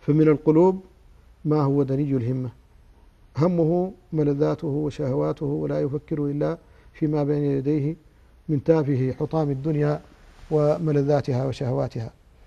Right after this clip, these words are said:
فلا بد أن يخرج الإنسان مكنونه حتى يعرف هل قلبه من هذا النوع أو من القلوب أو لا. فإن كان دني الهمة، فلا بد أن يبدأ أول خطوة برفع همته وتعلقها بالآخرة بدل الدنيا،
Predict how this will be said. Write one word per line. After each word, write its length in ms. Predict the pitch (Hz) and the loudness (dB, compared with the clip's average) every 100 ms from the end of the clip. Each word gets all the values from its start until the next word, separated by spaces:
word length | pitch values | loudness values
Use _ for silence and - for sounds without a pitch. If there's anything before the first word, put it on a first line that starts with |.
| - _ - | -20 _ -2
فلا 180 | 170 175 | 2 4
بد 140 | 156 | 4
أن 160 | 151 151 | 0 0
يخرج 240 | 160 151 | -4 -2
الإنسان 380 | 151 139 - 156 | -2 -4 -4 -4
مكنونه 560 | 139 127 160 151 123 143 - - - | -4 -4 -4 -2 -2 -4 -10 -20 -18
حتى 280 | - - 156 | -10 -2 0
يعرف 260 | 143 131 127 | 0 -2 -2
هل 160 | 131 | -4
قلبه 440 | 139 151 143 131 139 | -2 -2 -2 -2 -2
من 120 | 127 | -2
هذا 200 | 139 135 | -2 -2
النوع 260 | 135 143 131 | -2 -2 -4
أو 320 | 143 147 160 151 | -6 -6 -8 -6
من 120 | 139 | -6
القلوب 380 | 127 139 139 127 | -4 -2 -2 -2
أو 160 | 139 | -4
لا. 200 | 131 143 - _ - - - - - | -4 -6 -8 _ -20 -20 -20 -20 0
فإن 360 | 170 185 190 | 8 8 8
كان 340 | - 214 190 165 | 6 8 8 6
دني 320 | 175 202 180 | 6 6 6
الهمة، 300 | 143 180 170 | 4 2 2
فلا 360 | - 139 156 | 2 2 4
بد 180 | 160 147 | 4 2
أن 220 | 151 156 | 0 2
يبدأ 380 | 190 170 165 170 | 0 0 0 0
أول 480 | 190 220 190 196 165 | 0 0 2 2 2
خطوة 300 | 196 190 196 | 0 0 0
برفع 360 | 165 180 156 160 | 2 0 2 0
همته 520 | 156 151 - 127 147 - _ - - - _ - _ | 0 0 -2 -4 -8 -12 _ -20 -20 -20 _ -20 _
وتعلقها 800 | 165 165 156 156 196 185 165 160 | 0 2 2 2 2 0 0 0
بالآخرة 640 | 156 156 170 160 165 147 151 | 0 0 0 0 -2 -4 -6
بدل 260 | 160 156 | -2 0
الدنيا، 440 | 139 131 131 139 | 0 -2 -4 -4